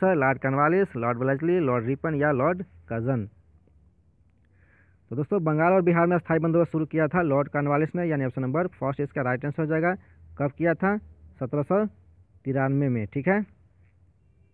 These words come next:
जिसे कॉर्नवालिस कोड भी कहते हैं। ओके, अगला आपका है,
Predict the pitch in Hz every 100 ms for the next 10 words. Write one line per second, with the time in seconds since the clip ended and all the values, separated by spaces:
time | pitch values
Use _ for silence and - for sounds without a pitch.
0 | _ _ _ - 117 160 - 143 143 156
1 | 156 - 160 156 165 160 170 175 202 -
2 | _ _ _ - 123 202 226 - _ _
3 | _ _ _ _ _ _ _ _ _ _
4 | - 131 185 185 214 214